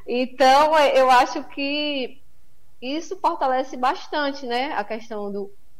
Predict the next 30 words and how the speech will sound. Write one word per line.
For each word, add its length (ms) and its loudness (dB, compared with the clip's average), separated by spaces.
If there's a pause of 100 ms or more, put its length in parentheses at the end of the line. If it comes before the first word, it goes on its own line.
(880)
de, 360 -2
da 180 6
gente 280 -2
conseguir, 520 -4
tipo, 340 -10 (340)
é, 140 0
comprar, 920 0 (400)
assim, 400 -2
a, 160 -2
a 400 -6
matéria-prima 720 0
junto, 680 -4 (580)
tipo, 360 -8
a, 340 0 (380)
adubo 500 6
a 80 2
gente 200 -4
compra 300 -2
todo 220 -2
mundo 260 -2
junto, 200 -2
os 80 -14
produtores. 760 -2 (280)
Tipo, 320 -6
hoje 260 4
a 40 0
gente 200 -4
tem 160 -4
assistência 560 -4
técnica. 580 -2